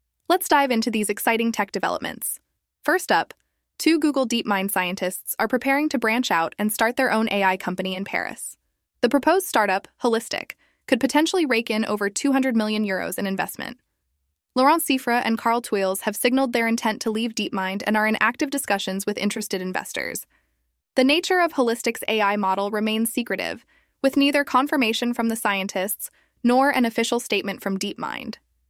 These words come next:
This entrepreneurial move could mark a notable shift in the A I landscape in Europe. Next, let's talk about Sam Altman's ambitions with A I chips.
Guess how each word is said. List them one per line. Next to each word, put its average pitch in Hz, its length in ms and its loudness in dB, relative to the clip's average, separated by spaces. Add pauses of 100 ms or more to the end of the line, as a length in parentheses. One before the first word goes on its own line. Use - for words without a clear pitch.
(220)
This 302 200 2
entrepreneurial 233 680 0
move 214 300 -2
could 233 160 0
mark 226 240 2
a 226 40 2
notable 233 380 2
shift 202 320 -2
in 214 80 -2
the 214 140 -2
A 214 140 0
I 208 120 4
landscape 196 540 -4
in 196 100 -2
Europe. 180 400 -4 (540)
Next, 311 320 2
let's 294 180 0
talk 294 160 2
about 262 240 2
Sam 247 240 0
Altman's 226 320 2
ambitions 214 460 0
with 220 160 -2
A 202 120 2
I 196 140 0
chips. - 460 -6